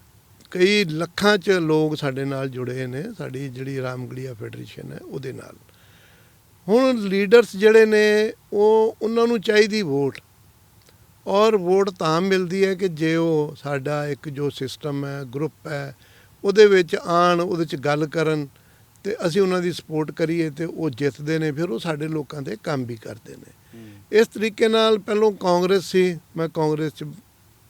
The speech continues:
Speaker 1: ਚੇਅਰਮੈਨ ਰਿਹਾ, ਫਿਰ ਅਕਾਲੀ ਦਲ ਬਾਦਲ ਆ ਗਿਆ,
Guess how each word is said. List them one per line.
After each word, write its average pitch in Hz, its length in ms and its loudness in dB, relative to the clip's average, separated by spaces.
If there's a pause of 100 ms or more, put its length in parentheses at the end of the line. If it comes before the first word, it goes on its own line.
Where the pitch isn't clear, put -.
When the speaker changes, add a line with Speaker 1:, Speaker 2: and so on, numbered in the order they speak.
(160)
Speaker 1:
ਚੇਅਰਮੈਨ 165 480 -2
ਰਿਹਾ, 156 260 -4 (960)
ਫਿਰ 165 300 0
ਅਕਾਲੀ 156 320 -2
ਦਲ 156 180 -2
ਬਾਦਲ 147 400 -2
ਆ 151 120 -2
ਗਿਆ, 147 360 -6